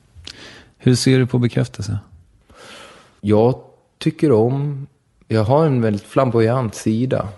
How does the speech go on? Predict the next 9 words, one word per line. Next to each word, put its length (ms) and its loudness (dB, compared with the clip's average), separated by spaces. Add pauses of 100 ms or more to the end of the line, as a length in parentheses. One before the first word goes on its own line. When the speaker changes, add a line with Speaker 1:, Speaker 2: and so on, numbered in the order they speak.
(220)
Speaker 2:
som 300 0
älskar 560 2
att 540 -6 (420)
kanske 480 -2
sträcka 580 -4
på 300 0
mig 580 -2 (560)
och 300 -2
le 600 2